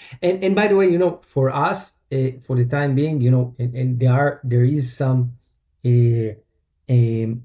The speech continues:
there are some competitors. For us, for the time being, right now, we just want to make it, it, it doesn't necessarily be, have to be Trinity Audio. You know, if it's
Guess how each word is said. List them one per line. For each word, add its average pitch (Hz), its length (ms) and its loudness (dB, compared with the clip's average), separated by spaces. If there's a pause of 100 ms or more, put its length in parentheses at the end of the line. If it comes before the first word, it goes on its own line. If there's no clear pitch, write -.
there 127 120 2
are 143 120 2
some 139 180 -2
competitors. 143 720 -2 (300)
For 156 240 -2
us, 196 260 -6 (180)
for - 200 -4
the 127 100 2
time 170 240 0
being, 165 200 0
right 135 200 0
now, 156 120 -2
we 135 120 0
just 143 260 -2
want 139 240 -2
to 127 60 -2
make 127 220 2
it, 123 120 -2
it, 127 200 -8
it 143 80 -4
doesn't 160 200 0
necessarily 160 380 -2
be, 131 160 2
have 127 220 2
to 120 80 -6
be 120 120 -2
Trinity 117 400 -2
Audio. 113 240 -4
You 110 60 -10
know, 110 160 -8
if 107 120 -18
it's - 160 -20